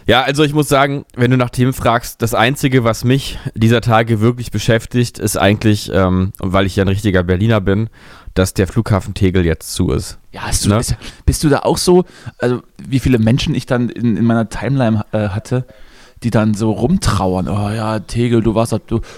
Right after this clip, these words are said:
Speaker 2: du warst das beste Tegel. Du warst das
Speaker 1: Naja,
Speaker 2: beste,
Speaker 1: ich sag,
Speaker 2: das
Speaker 1: ich
Speaker 2: beste
Speaker 1: sag dir auch mal,
Speaker 2: Flughafen
Speaker 1: ich sag
Speaker 2: hier.“
Speaker 1: dir,
Speaker 2: Hä, was
Speaker 1: das,
Speaker 2: soll das
Speaker 1: es gibt
Speaker 2: eigentlich?
Speaker 1: eine, es gibt, es gibt leider einen Aspekt daran,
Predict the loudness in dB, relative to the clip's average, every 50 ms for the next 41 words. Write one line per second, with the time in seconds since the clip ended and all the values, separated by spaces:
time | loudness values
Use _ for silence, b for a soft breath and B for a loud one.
0 | B -2 0 4 4 4 4 4 2 0 2 2 2 2 2 0 -2 -4 -2 2
1 | 2 4 4 6 6 4 4 2 0 b b b b b b b b b b 0
2 | 2 4 4 4 2 2 0 2 2 2 2 2 2 0 -2 -2 -4 -12 -18 0
3 | 0 0 2 4 2 2 2 2 2 2 2 2 2 0 2 2 0 0 0 2
4 | 2 2 2 4 2 2 2 0 -4 -8 -8 0 0 0 0 2 -2 -2 0 0
5 | 0 0 2 0 -2 0 0 0 2 2 2 0 -2 -4 -4 -6 -6 -2 -2 -2
6 | -2 -2 -8 -14 -4 -2 -2 -2 0 -2 -2 0 2 2 4 4 4 2 2 0
7 | 0 0 0 -2 -2 -4 -2 -2 -2 -2 0 _ 0 2 2 2 0 0 -2 -4
8 | -6